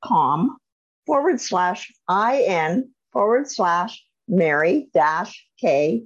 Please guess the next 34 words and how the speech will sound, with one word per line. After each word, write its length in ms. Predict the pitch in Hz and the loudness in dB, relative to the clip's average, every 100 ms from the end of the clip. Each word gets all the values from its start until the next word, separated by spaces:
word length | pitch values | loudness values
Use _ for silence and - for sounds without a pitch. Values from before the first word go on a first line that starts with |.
| - | -2
dash 500 | 165 127 123 - - _ | 0 0 -2 -8 -20 _
Sloan. 640 | - - - 190 147 127 151 - _ - | -18 -10 -2 0 0 -2 -6 -12 _ -4
And 180 | 180 165 | -2 0
that's 260 | 175 - | -2 -6
spelled 320 | - 170 151 - | -4 -2 -2 -2
S 480 | 165 190 311 - - _ _ - | 0 0 -2 -10 -20 _ _ -4
as 160 | 214 | -2
in 140 | 262 302 | 0 -2
Sam, 760 | - - 170 139 139 180 226 - | -2 -4 -2 -2 -2 -4 -6 -4
L 420 | 156 165 196 208 - | -2 0 -2 -4 -4
O 360 | 180 180 180 - | -2 0 0 0
A 400 | 156 160 151 160 _ _ _ _ - | 2 2 0 -4 _ _ _ _ -4
N 360 | 208 233 254 254 - | 0 0 0 -2 -2
as 240 | 196 196 | 0 0
in 220 | 196 180 175 | 0 2 2
Nancy, 720 | 170 165 - - 170 170 - _ _ | 2 0 -2 0 0 0 -6 _ _
E. 460 | - 190 139 82 - _ - - - _ _ | 0 2 2 -2 -8 _ -20 -20 -20 _ _
And 340 | 185 170 165 - _ | -2 0 0 -4 _
lots 260 | - 196 - | -2 -2 -4
of 80 | 202 | -6
times 400 | 196 175 170 - - _ _ | -2 0 -2 -6 -20 _ _
Sloan's 520 | - - 175 180 170 | -10 -2 0 0 0
now 160 | 170 165 | -2 -2
become 320 | 160 156 151 | -4 -4 -6
a 100 | 147 | -4
first 300 | 160 151 - | -4 -4 -4
name 220 | 147 143 | -4 -2
and 200 | 147 - | -2 -4
doesn't 280 | 131 143 156 | -4 -6 -4
have 140 | 165 147 | -6 -6
an 100 | 147 | -6
E 160 | 143 | -6
on 180 | 139 | -4
it, 60 | 139 | -4